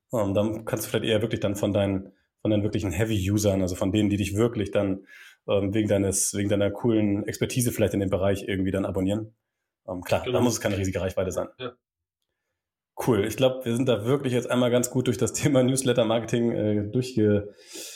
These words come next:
Speaker 1: äh, rauscht jetzt. Gut, dass man den Podcast nochmal wieder zwischendurch von vorne starten kann oder zurückspulen kann. Dann kann man sich die Hacks irgendwie nochmal Stück für Stück,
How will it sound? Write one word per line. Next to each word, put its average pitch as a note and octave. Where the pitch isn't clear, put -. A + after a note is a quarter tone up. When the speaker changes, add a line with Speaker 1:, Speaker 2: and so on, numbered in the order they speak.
Speaker 1:
äh, A#2
rauscht G#2+
jetzt. -
Gut, C#3+
dass A#2
man C3
den B2
Podcast C#3
nochmal B2
wieder A#2+
zwischendurch A#2
von A2
vorne B2+
starten A2+
kann A2+
oder A2+
zurückspulen A2
kann. A2+
Dann G2+
kann A#2+
man A#2
sich G#2+
die A2+
Hacks A#2
irgendwie A2
nochmal A2
Stück -
für G#2+
Stück, -